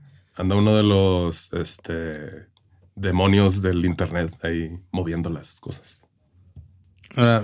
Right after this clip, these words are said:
Speaker 2: varias cosas de este, de este disco fueron grabadas en vivo, güey. O sea, lo grabaron en cuatro sesiones en distintas ciudades.
Speaker 1: Ok.
Speaker 2: En Santiago de Chile, Buenos Aires, Los Ángeles y Ciudad de México. Entonces primero compusieron todas las rolas.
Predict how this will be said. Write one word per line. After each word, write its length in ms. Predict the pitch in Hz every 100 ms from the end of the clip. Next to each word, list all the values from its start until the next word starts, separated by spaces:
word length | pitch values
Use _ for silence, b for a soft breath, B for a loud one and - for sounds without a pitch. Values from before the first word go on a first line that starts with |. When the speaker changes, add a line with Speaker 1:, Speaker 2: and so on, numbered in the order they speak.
| 110
Speaker 2:
varias 340 | 110 120 139
cosas 240 | - 143 156
de 80 | 139
este, 800 | 131 160 160 147 127 107 95 90
de 60 | 101
este 140 | -
disco 200 | 120 -
fueron 720 | - 127 131 131 110 92 87 -
grabadas 480 | 110 95 95 101 117
en 120 | 98
vivo, 260 | 90 117 113
güey. 180 | 92 - _ _ B B _ _ _ _ _ _ -
O 20 |
sea, 120 | 104
lo 60 | 101
grabaron 400 | 98 92 104 117
en 100 | 107
cuatro 280 | 87 101 117
sesiones 400 | 110 101 110 123
en 100 | 117
distintas 380 | 92 107 98 107
ciudades. 420 | - 101 160 - 95
Speaker 1:
Ok. 180 | - 101 - _ _ _ -
Speaker 2:
En 240 | 95 90
Santiago 300 | 95 82 110
de 80 | -
Chile, 240 | 147 160
Buenos 300 | 147 104 -
Aires, 200 | 131 156
Los 140 | 139 113
Ángeles 280 | 98 120 107
y 40 |
Ciudad 120 | 98
de 40 | 92
México. 380 | 87 80 - - _ _ _ _ _ _ - _ _ _ _ _
Entonces 280 | - 92 110
primero 280 | 113 107 113
compusieron 420 | 110 117 107 110
todas 160 | 117 120
las 120 | 98
rolas. 480 | 123 175 208 -